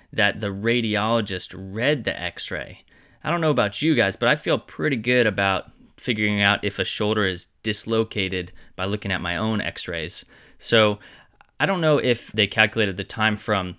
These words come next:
the person doing the ultrasound to figure out if it was dislocated and then waiting for the radiologist to read it, but that might inflate the time f-, in the X-ray side of things and make it a little bit unfair of a comparison.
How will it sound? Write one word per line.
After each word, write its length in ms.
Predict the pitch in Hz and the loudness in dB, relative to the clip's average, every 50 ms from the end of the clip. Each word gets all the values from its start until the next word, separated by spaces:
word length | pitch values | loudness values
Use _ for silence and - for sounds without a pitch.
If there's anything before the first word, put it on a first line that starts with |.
| _ _ | _ _
the 80 | - | -12
person 380 | 104 - 127 123 - 120 110 104 | -4 -2 -2 -2 0 -2 -2 -2
doing 380 | 101 110 113 117 117 113 107 95 | 0 0 0 0 0 0 0 -2
the 200 | 101 95 - - | -2 -4 -4 -2
ultrasound 840 | 104 110 117 - - 127 113 - - 127 120 120 120 120 117 113 - - | -2 -2 -2 -2 -4 -2 0 2 2 2 2 2 0 -2 -4 -6 -10 -12
to 100 | - - | -12 -12
figure 320 | 101 - 117 113 110 117 113 | -6 -4 -2 0 2 2 2
out 140 | 113 117 117 | 2 2 0
if 80 | - | -2
it 40 | 120 | -4
was 100 | 113 107 | -6 -4
dislocated 580 | 120 120 - - 120 117 - - 120 113 107 - | -4 -4 -2 -2 -2 -2 -2 -2 -4 -4 -4 -4
and 160 | - 98 101 | -4 -2 -2
then 240 | 104 104 101 98 - | 0 0 -2 -4 -6
waiting 300 | - 101 101 104 104 101 | -4 -2 0 0 0 -2
for 140 | 101 - 104 | -4 -6 -8
the 80 | 92 92 | -8 -6
radiologist 600 | 95 92 92 90 92 95 113 123 113 110 - - - | -6 -4 -4 -2 -2 -2 -2 -2 -2 -4 -6 -6 -6
to 100 | - 95 | -8 -8
read 380 | 87 95 101 110 123 135 147 | -8 -6 -4 -2 -2 -2 -2
it, 200 | 165 - - 107 | -2 -4 -4 -4
but 200 | - 110 104 - | -4 -4 -4 -4
that 280 | - 127 135 151 - - | -2 -2 0 0 0 -2
might 440 | 107 110 113 120 120 120 - - - - - - - _ _ | -4 -4 -2 0 0 0 -2 -4 -8 -18 -20 -20 -20 _ _
inflate 540 | 131 135 135 123 - - 123 123 120 98 - | 0 0 0 0 -2 -2 0 0 0 2 0
the 80 | 98 92 | -4 -6
time 560 | - - - 107 107 107 104 101 98 95 98 - _ _ | -6 -6 -2 0 2 2 2 2 0 -2 -6 -10 _ _
f-, 260 | - - - - - - _ | -20 -20 -20 -20 -20 -12 _
in 140 | - 107 101 | -2 -2 0
the 200 | 92 - - - | -2 -2 0 0
X-ray 380 | 117 - - - 107 101 87 | 0 0 0 -2 -2 -2 -2
side 300 | 85 - - 101 90 87 | -2 -2 -2 -2 -2 -2
of 80 | 85 - | -4 -6
things 420 | - - 87 85 85 85 - - - - - - _ | -8 -8 -8 -8 -8 -8 -10 -14 -16 -18 -20 -16 _
and 100 | - 107 | -4 -2
make 160 | 110 117 - | 0 0 0
it 60 | 117 104 | -2 -4
a 60 | 104 | -4
little 400 | 110 - 156 170 170 165 151 127 | -4 -4 -2 0 0 2 0 2
bit 320 | 113 123 110 - - _ _ _ _ _ - | 2 0 0 0 -2 _ _ _ _ _ -4
unfair 720 | 123 123 113 107 - - 110 101 101 95 90 92 92 - - | -2 -2 -2 -2 -2 0 2 2 4 2 2 0 -2 -6 -8
of 140 | 98 92 95 | -8 -8 -8
a 60 | 90 | -10
comparison. 840 | - 104 87 78 - - 98 92 87 87 - - - - - - | -10 -12 -12 -10 -6 -4 -2 -2 -2 -4 -4 -6 -8 -10 -14 -18